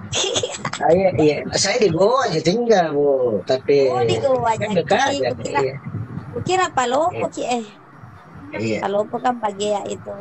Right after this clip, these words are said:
Speaker 1: eh, dari,
Speaker 2: Ba-,
Speaker 1: dari
Speaker 2: Barua
Speaker 1: Sagu.
Speaker 2: saya enak. Barua saya enak.
Speaker 1: Oh,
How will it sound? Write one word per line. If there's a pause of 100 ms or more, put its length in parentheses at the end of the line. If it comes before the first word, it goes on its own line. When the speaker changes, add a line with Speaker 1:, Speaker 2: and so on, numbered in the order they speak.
(160)
Speaker 1:
eh,
dari, (140)
Speaker 2:
Ba-, (300)
Speaker 1:
dari
Speaker 2:
Barua
Speaker 1:
Sagu.
Speaker 2:
saya
enak. (460)
Barua
saya
enak. (560)
Speaker 1:
Oh,